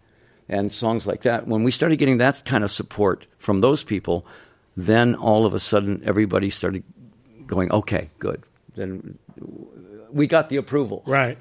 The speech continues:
Speaker 1: You know.
Speaker 2: Was there ever a point in your career where you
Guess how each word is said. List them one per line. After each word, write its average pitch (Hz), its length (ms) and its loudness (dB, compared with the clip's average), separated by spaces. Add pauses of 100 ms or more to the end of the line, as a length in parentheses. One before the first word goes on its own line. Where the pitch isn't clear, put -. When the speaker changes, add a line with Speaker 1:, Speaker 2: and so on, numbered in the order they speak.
Speaker 1:
You 110 140 -4
know. - 120 -10 (220)
Speaker 2:
Was 180 160 6
there 185 160 6
ever 202 220 4
a - 60 2
point 208 280 -4
in 185 60 -4
your 180 120 2
career 175 420 0
where 156 180 0
you 156 540 -2